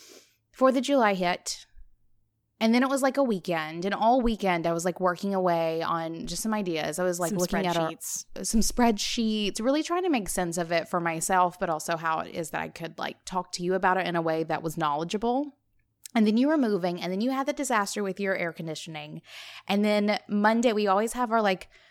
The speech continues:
Speaker 1: management meetings on Monday, and that was set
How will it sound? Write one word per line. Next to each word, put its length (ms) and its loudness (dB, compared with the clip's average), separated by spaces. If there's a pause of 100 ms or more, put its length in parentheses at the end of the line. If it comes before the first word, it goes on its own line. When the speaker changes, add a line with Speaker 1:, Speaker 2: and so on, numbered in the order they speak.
(160)
Speaker 1:
management 480 0
meetings 400 -4
on 200 0
Monday, 580 -2 (180)
and 120 -2
that 160 4
was 180 0
set 380 0